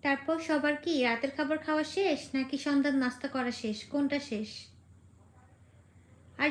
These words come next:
যদি নাস্তা করে থাকো তাহলে তোমরা আজকে সন্ধ্যায় কি নাস্তা করছো?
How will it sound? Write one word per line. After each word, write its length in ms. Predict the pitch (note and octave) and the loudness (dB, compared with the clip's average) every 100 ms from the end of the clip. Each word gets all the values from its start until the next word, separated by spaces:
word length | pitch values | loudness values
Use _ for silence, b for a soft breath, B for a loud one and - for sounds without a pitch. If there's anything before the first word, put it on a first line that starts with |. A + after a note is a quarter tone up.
| D4+ | 2
যদি 140 | E4 D4+ | 2 4
নাস্তা 340 | A#3+ B3 - E4+ E4+ | 2 0 -2 -2 2
করে 180 | E4 D#4+ | 4 4
থাকো 180 | C4+ B3 C4 | 2 -2 -2
তাহলে 240 | C4 C4+ C4+ | 2 2 4
তোমরা 180 | C#4 C#4 C4 | 2 2 0
আজকে 220 | - - C#4+ | -4 -6 -2
সন্ধ্যায় 320 | D4 C#4+ D4 C#4+ | 2 2 2 2
কি 80 | G4 G#4 | 2 4
নাস্তা 280 | C4+ - A#3+ A#3 | 2 0 -6 -4
করছো? 340 | A#3 - - | -6 -4 -4